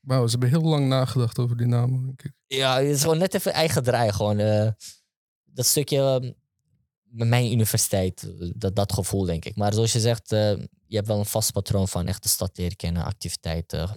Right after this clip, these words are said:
Speaker 2: mensen leren kennen, studentenverenigingen, gekkigheid,
Speaker 1: Ja.
Speaker 2: feestjes. Kijk, qua, qua feestjes, in, wij hadden de, eh, feestjes allemaal, eh, rond een uur of elf dertig, twaalf uur begonnen ze. En dan kon je gewoon zelf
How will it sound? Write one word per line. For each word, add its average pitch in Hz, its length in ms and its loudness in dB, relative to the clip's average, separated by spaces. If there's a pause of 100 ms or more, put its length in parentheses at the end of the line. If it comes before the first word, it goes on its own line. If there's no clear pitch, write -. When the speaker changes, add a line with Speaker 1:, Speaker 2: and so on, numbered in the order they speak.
Speaker 2:
mensen 87 320 -4
leren 85 160 -2
kennen, 80 480 -6
studentenverenigingen, 90 1120 -2
gekkigheid, 98 720 2
Speaker 1:
Ja. - 60 -6
Speaker 2:
feestjes. 101 380 0 (280)
Kijk, 113 160 -2
qua, 143 120 0
qua 143 180 0
feestjes, 175 500 2 (120)
in, 131 240 -2
wij 135 160 4
hadden 151 240 0
de, 139 500 2
eh, 104 180 -2
feestjes 135 400 0
allemaal, 123 500 2
eh, 113 160 2
rond 113 200 -2
een 110 80 -2
uur 110 160 2
of - 280 -2 (760)
elf 104 320 -2
dertig, 101 400 -2
twaalf 101 420 -2
uur 92 100 -2
begonnen 90 340 -2
ze. 78 80 -6
En - 600 -10
dan 98 40 0
kon 104 120 0
je 101 60 2
gewoon 101 180 -2
zelf 98 320 -2